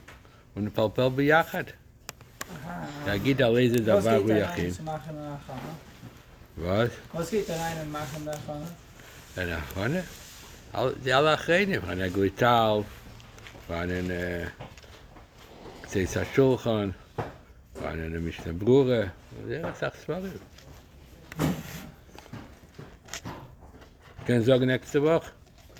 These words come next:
Speaker 2: יא.
Speaker 1: מיטוואך.
Speaker 2: מיטוואך?
Speaker 1: דאנערשטיק, דאנערשטיק איז, אה,
Speaker 2: און דאס
Speaker 1: טיינע
Speaker 2: קומט?
Speaker 1: שוועסטער.
Speaker 2: יא.
Speaker 1: יא.
Speaker 2: יא,
Speaker 1: ווייסט דו?
Speaker 2: ווארום?
Speaker 1: אבער דארף זאגן, וועלכע זאך איז עס צוגייטן.
Speaker 2: אה, אה, איך ווייס נישט, אה.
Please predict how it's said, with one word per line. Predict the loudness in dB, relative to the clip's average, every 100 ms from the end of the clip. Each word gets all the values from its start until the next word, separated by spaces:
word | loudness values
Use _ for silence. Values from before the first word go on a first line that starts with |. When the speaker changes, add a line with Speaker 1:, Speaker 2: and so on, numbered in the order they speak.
| -6
Speaker 2:
יא. | -6 -6 -12 -16 -18 -20 -20 -6
Speaker 1:
מיטוואך. | 0 0 2 0 0 -12 -20 -20 -20 -20 -20 -20 -20 -16 -10 -8
Speaker 2:
מיטוואך? | -8 -10 -12 -14 -16 -16 -8
Speaker 1:
דאנערשטיק, | -2 0 0 0 -4 -2
דאנערשטיק | 0 0 0 -4 -6 -6
איז, | -4 -4 -2
אה, | -2 -2 -4
Speaker 2:
און | -6 -6
דאס | -6
Speaker 1:
טיינע | 0 2 4
Speaker 2:
קומט? | 4
Speaker 1:
שוועסטער. | 2 2 -2 -6 -6 -10 -14
Speaker 2:
יא. | -8
Speaker 1:
יא. | -6 -8 -16 -18 -16 -12
Speaker 2:
יא, | -12 -12 -8
Speaker 1:
ווייסט | -6 -6
דו? | -6
Speaker 2:
ווארום? | -8 -8 -12 -20 -20 -20 -20 -20 -20 -12 -4
Speaker 1:
אבער | 0
דארף | 2 4
זאגן, | 4 6 4
וועלכע | 4 2
זאך | 2 2 2
איז | -6
עס | -8 -4
צוגייטן. | -2 0 -2 -4 -14 -18 -20 -20 -20 -20 -20 -14
Speaker 2:
אה, | -12 -14 -18 -20 -16 -10
אה, | -8
איך | -8 -6
ווייס | -4 -4 -6
נישט, | -12 -14 -16
אה. | -16